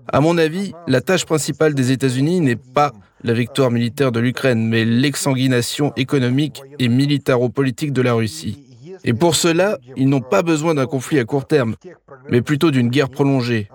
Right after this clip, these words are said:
une guerre d'usure. Et dans ce cas, l'Ukraine est simplement une ressource qui fournit ce conflit militaire. Et quant aux équipements que l'Occident collectif livre aux forces armées ukrainiennes et au régime de Zelensky,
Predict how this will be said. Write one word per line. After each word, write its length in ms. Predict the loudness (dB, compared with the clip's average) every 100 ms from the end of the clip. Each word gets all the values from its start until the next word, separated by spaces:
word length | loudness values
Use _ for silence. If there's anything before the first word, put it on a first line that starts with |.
| -4
une 120 | -2
guerre 220 | 2 0 0
d'usure. 580 | 0 0 0 -2 -6 -14 -20 -20 -20 -20 -4
Et 100 | 0
dans 160 | 2 2
ce 140 | 0
cas, 340 | 0 0 0 -2
l'Ukraine 480 | -2 0 2 0 0
est 40 |
simplement 480 | 0 -2 0 0 2
une 100 | 0
ressource 400 | 0 -2 -2 -2
qui 140 | -4
fournit 340 | -4 0 2 0
ce 100 | -4
conflit 380 | -4 -4 0 0
militaire. 520 | 0 0 -4 -4 -10 -18 -20 -20 -20 -4
Et 100 | 0
quant 180 | 0 0
aux 100 | 0
équipements 460 | 0 -2 -4 -2 0
que 100 | 0
l'Occident 380 | 0 -2 -2 0
collectif 680 | 0 -2 -4 -6 -6 -10 -4
livre 440 | 0 2 2 0
aux 100 | -2
forces 480 | 0 -2 -2 -2 0
armées 320 | 2 2 0
ukrainiennes 500 | -2 -2 0 2 0 -2 -12 -18 -2
et 100 | 2
au 60 |
régime 300 | 2 2 0
de 100 | 0
Zelensky, 680 | 0 0 0 -2 -4 -6